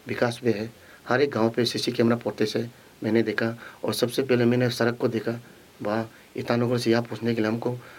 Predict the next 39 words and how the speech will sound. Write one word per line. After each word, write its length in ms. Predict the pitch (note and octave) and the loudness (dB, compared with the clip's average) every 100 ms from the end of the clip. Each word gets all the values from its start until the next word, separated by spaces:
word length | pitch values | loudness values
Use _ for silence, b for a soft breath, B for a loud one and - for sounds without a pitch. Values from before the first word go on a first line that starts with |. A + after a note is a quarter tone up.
| B | B
दो 140 | A2 G#2+ | 0 2
घंटा 280 | A2+ A2+ A#2+ | 2 2 0
लगा। 220 | G#2+ A#2 | 0 -4
पहले 460 | B2+ - A2+ B2 | -6 0 4 4
जब 220 | B2 A#2 A#2 | 4 0 -2
आता 200 | G2+ G2+ | -6 -4
था, 240 | A2+ A#2 A#2+ B B B | -2 -2 -2 B B B
छः 200 | - A#2+ | 0 2
घंटा 420 | A#2 A2+ A#2+ B2 B2 B B - B2 | 2 0 -2 -4 -8 B B -6 -2
या 140 | A2+ - | 0 0
मुश्किल 340 | A2 G2+ - A#2+ | -4 -4 -2 -2
से 120 | - | -2
पाँच 240 | A2 A2+ | 0 0
घंटा 220 | A#2 A2+ A2+ | 0 2 2
लगता 300 | G2 - F#2+ | -2 -8 -12
था, 160 | - B B B - | -12 B B B -2
तो 60 | |
उसमें 360 | A2+ B2+ C3 - | 2 4 4 4
बाइकल 340 | G#2+ A2+ C3 | 2 2 2
भी, 280 | B2+ B2 A#2+ B B - | 2 0 -2 B B -2
जो 80 | A2 | 2
गाड़ी 280 | A2 A2 B2+ | 2 2 2
भी 100 | C3 | 0
बहुत 200 | A#2+ C3 | 0 -2
ख़राब 260 | - G#2+ | -4 -4
होता 160 | G2 G#2 | -4 -6
था, 140 | - | -2
मगर 160 | G#2+ A#2+ | 0 2
अभी 160 | A#2+ C3 | 0 -2
भी 120 | C#3 B B B - | -6 B B B -2
गाड़ी 240 | A2+ B2+ | 2 2
थोड़ा 340 | B2+ A2 A#2+ A#2+ B B - | 0 0 0 -2 B B -6
इतना 240 | A#2+ D#3+ | 2 2
smoothly 520 | D3+ - B2 C3+ C3 | 2 0 2 2 4
आया 320 | A#2+ G#2+ A2+ A2+ | 4 4 2 0
आप 120 | A2 - | -6 -4
पुतिन 260 | A2+ C3 B2+ | -2 -2 -2
पहुँचने 300 | G#2+ G#2 | -4 -2
का। 120 | G#2+ | -2